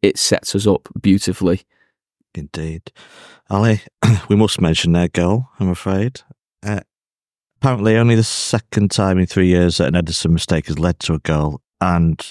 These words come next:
Speaker 2: to state the obvious, it comes with the territory when your goalkeeper's a playmaker from, you know, three yards out, basically. But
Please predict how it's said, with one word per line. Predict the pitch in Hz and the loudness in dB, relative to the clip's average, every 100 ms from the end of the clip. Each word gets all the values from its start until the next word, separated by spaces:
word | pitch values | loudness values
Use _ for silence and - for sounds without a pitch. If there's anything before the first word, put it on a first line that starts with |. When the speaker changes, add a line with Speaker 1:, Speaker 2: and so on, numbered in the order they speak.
| - _ - | -20 _ -12
Speaker 2:
to | - | -8
state | - 92 | -4 -2
the | 73 | 0
obvious, | 78 69 71 - | -2 -2 -6 -6
it | 64 | -6
comes | - 82 78 | 0 0 0
with | 76 | -2
the | 76 | -2
territory | - 80 - - 78 - - - - - - | -2 -2 -4 -4 -4 -4 -16 -20 -20 -16 -2
when | 80 | 0
your | 78 | 0
goalkeeper's | - 78 - 80 - 78 - - - - | 0 -2 0 -2 -2 -4 -4 -8 -12 -14
a | |
playmaker | - 87 80 76 73 73 | -4 0 0 0 -2 -4
from, | - 76 73 - _ _ 78 | -4 -4 -4 -6 _ _ -4
you | 71 | -4
know, | 71 - | -6 -6
three | - 85 | 0 2
yards | 76 73 73 - | 2 0 -2 -2
out, | 78 73 | -2 -4
basically. | - 71 - - - 71 - - - - - _ _ - | -2 -4 -4 -10 -6 -6 -6 -12 -20 -20 -20 _ _ -2
But | 98 | -2